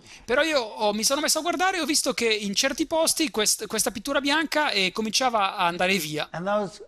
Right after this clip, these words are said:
Speaker 2: old ancient Christian paintings are coming through.
Speaker 1: E questi, questi anziani dipinti, antichi dipinti cristiani cominciavano a ri-, a vedersi.
Speaker 2: And I thought to myself, you know,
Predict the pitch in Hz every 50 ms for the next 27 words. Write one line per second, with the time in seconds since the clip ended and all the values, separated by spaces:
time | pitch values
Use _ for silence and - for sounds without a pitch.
0 | - - 233 277 302 311 311 302 302 302 285 269 233 262 262 277 269 240 - -
1 | 240 233 226 214 220 - - - 269 247 - - - - - - - 226 220 220
2 | 214 196 185 - - - 226 226 202 185 - 202 196 190 180 165 165 156 - -
3 | 196 196 190 180 175 175 160 - - 165 151 139 131 - 139 - _ _ _ _
4 | _ 190 180 - 285 - - 233 - 220 202 - - 220 208 196 175 170 - -
5 | 302 339 339 330 311 269 247 233 214 180 160 190 - - 269 285 349 320 226 -
6 | - 202 185 185 - 294 269 - 240 220 202 - 269 302 285 - 220 180 254 254
7 | - - 277 254 277 311 330 - - 247 254 - - 302 311 311 285 247 240 220
8 | - 185 190 214 226 220 202 190 185 180 180 175 247 302 294 196 160 143 - -
9 | 151 143 127 - - 160 196 196 208 - - 262 269 - - 226 226 214 208 214
10 | - 233 214 180 208 233 311 311 294